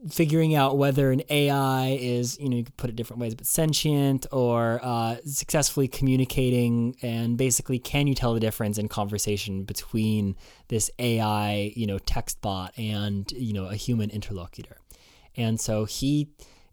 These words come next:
goes and participates in the, you know, number one contest for this in the world as one of the human interlocutors. And so that's the sort of framing of it. Uh, from there, he goes on to a second book, which was co-authored with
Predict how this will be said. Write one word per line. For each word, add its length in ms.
goes 320
and 100
participates 720
in 160
the, 520
you 120
know, 100
number 320
one 280
contest 580
for 100
this 140
in 120
the 60
world 320
as 420
one 140
of 60
the 80
human 320
interlocutors. 960
And 140
so 120
that's 180
the 60
sort 180
of 80
framing 420
of 160
it. 180
Uh, 220
from 240
there, 400
he 220
goes 520
on 240
to 200
a 40
second 360
book, 180
which 140
was 100
co-authored 580
with 240